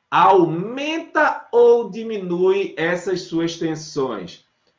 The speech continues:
O sintoma. No caso aí, quem tá respondendo? Galera, participa aí nos comentários. Coloca no comentário a galera do YouTube, do Facebook também. Quero ver vocês, tá?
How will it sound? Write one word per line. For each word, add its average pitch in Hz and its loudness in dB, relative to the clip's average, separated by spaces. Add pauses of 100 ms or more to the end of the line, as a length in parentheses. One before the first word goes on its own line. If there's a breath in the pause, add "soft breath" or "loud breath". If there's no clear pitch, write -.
O 160 0
sintoma. 147 -4 (260)
No 156 -2
caso 165 2
aí, 143 -2 (240)
quem 220 -4
tá 196 2
respondendo? 175 -2
Galera, 165 2
participa 180 -4
aí 175 0
nos 175 -6
comentários. 151 -2
Coloca 175 -2
no 175 -4
comentário 147 -6
a 143 -4
galera 147 -2
do 139 -6
YouTube, 143 -6
do 135 -8
Facebook 139 -8
também. 123 -6
Quero 180 0
ver 165 0
vocês, 151 -2
tá? 143 0